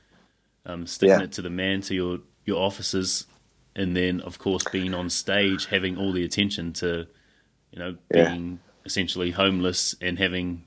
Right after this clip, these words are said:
Speaker 1: none and feeling non-existent.
Speaker 2: Yeah, I w-, now I was only scratching this. I,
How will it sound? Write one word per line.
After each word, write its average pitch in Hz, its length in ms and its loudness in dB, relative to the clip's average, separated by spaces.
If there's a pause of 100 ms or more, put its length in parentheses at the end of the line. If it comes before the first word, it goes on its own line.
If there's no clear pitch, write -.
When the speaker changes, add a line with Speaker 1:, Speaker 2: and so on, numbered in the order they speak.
(160)
Speaker 1:
none 95 360 2 (160)
and 87 100 -14
feeling 90 240 -2
non-existent. 82 720 -4 (1300)
Speaker 2:
Yeah, 131 320 4
I 131 80 6
w-, 165 160 2
now 160 200 4
I 175 100 4
was 202 160 0
only 180 180 0
scratching 143 460 -2
this. 131 200 -10
I, 113 180 0